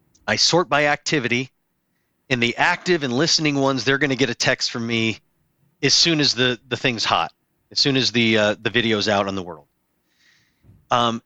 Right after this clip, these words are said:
and my goal is to try to get one to three submittals, pojos, whatever the, the vernacular is, within the next, within a day or two. And if I can do that, then I can really test the job, the quality of the job order.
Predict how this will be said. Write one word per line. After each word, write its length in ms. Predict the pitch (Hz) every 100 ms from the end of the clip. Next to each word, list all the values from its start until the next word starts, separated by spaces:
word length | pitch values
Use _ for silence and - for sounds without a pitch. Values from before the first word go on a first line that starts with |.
| -
and 160 | 160
my 360 | 135 135 156 208
goal 420 | 160 170 175 135
is 160 | 123 -
to 100 | 139
try 220 | - 143
to 100 | 135
get 240 | 117 131 - _
one 440 | 117 110 147 185
to 100 | 156
three 760 | 139 - 160 156 151 131 123 123 _ _ _ _ _ _
submittals, 640 | - - 135 139 131 131
pojos, 640 | - 135 131 143 123 120 110
whatever 280 | 117 120 113
the, 280 | 117 107 -
the 140 | 113
vernacular 680 | 98 107 107 107 113 104 104
is, 280 | 101 - - - _ _ _ _ _ -
within 260 | 123 143 240
the 60 | 160
next, 400 | 156 - - -
within 260 | 143 190
a 80 | 151
day 220 | 117 160
or 80 | 147
two. 260 | - 98 85 _ _ _ _ _ _ _ _ _ - - - -
And 220 | 156 151 -
if 180 | 165 160
I 140 | 160
can 220 | 240 233
do 260 | 147 185 226
that, 300 | 156 123 -
then 180 | 139 202
I 100 | 190
can 220 | 160 135
really 280 | 147 180 143
test 560 | - - 156 156 -
the 100 | 139
job, 380 | 123 120 117 -
the 240 | 123 120 98
quality 460 | - 120 123 135 135
of 80 |
the 80 | 120
job 340 | 113 113 120 120
order. 240 | 127 139